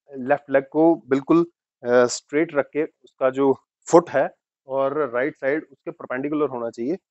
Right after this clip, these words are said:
और अपना जो, ये जो हमारा, अ, ट्रंक रीजन है, उसको दूसरी साइड ऐसे करके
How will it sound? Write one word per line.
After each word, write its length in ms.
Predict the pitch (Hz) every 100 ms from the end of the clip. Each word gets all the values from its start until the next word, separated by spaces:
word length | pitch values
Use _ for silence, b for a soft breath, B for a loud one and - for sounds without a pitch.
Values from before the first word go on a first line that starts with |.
| _ _ _
और 480 | 120 139 151 160 170 - _ _ _ _ _
अपना 340 | 139 - 160 170
जो, 380 | 156 170 180 147
ये 280 | 135 147 165
जो 240 | 165 170
हमारा, 460 | 160 143 143 160 170
अ, 420 | - - 135 135
ट्रंक 440 | 131 - 160 170
रीजन 260 | 160 147 151
है, 160 | 139 170 -
उसको 400 | 143 - 156 185 _ _ _ -
दूसरी 260 | 139 135 175
साइड 360 | 151 156 175 - _ _ _ 120
ऐसे 220 | - 175
करके 360 | 156 117 160